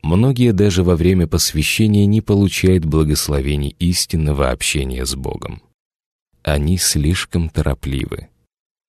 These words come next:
Поспешными шагами они прорываются через окружение присутствия Христовой любви, возможно, задерживаясь на мгновение на священной территории, но не в ожидании совета.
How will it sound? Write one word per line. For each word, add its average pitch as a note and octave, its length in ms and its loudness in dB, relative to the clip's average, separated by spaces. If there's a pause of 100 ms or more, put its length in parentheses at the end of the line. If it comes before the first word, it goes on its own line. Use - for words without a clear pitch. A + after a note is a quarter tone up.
(240)
Поспешными F2+ 680 0
шагами F2+ 520 2
они F2 180 4
прорываются D#2+ 720 2
через D#2+ 300 0
окружение D#2+ 720 2
присутствия E2 800 -2
Христовой D#2+ 600 -2
любви, D2 580 -2 (480)
возможно, G#2 640 2
задерживаясь F2+ 800 2
на E2 120 2
мгновение D2+ 600 0
на D2+ 80 0
священной D2+ 680 -2
территории, D#2 760 -4 (400)
но E2 360 2
не G#2+ 100 2
в G2+ 100 2
ожидании C#2 640 -2
совета. C#2 760 -8